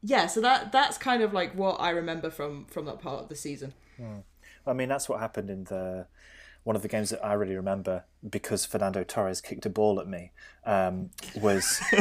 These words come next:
Speaker 2: I think, the Liverpool game on Boxing Day, in which Liverpool scored a ninetieth minute winner,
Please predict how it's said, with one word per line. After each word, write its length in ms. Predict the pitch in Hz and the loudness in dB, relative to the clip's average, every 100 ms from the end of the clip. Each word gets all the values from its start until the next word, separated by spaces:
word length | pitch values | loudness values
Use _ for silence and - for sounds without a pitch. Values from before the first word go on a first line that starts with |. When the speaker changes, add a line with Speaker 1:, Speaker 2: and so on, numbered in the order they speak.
| - - - | 6 4 4
Speaker 2:
I 80 | 220 | 2
think, 440 | - 151 151 107 | 6 6 6 2
the 80 | 117 | 4
Liverpool 440 | 113 120 113 113 | 6 6 4 0
game 400 | 101 107 101 98 - | 6 8 8 4 -2
on 180 | 104 95 - | -4 -4 6
Boxing 540 | 113 - - 104 85 | 6 6 -6 -6 -8
Day, 380 | 92 82 98 123 - | -6 -6 -6 -12 -8
in 120 | - 107 | -2 0
which 340 | 110 - - _ - | 0 -2 -6 _ 0
Liverpool 600 | 127 127 - 113 104 101 - _ _ _ _ _ _ _ | 0 0 0 0 0 -4 -12 _ _ _ _ _ _ _
scored 540 | - - 143 135 123 107 | 0 6 8 8 6 4
a 40 | |
ninetieth 500 | 110 107 101 107 - | 4 4 4 -2 0
minute 260 | 107 98 101 | -2 -2 0
winner, 460 | 104 95 101 107 | 0 0 -4 -8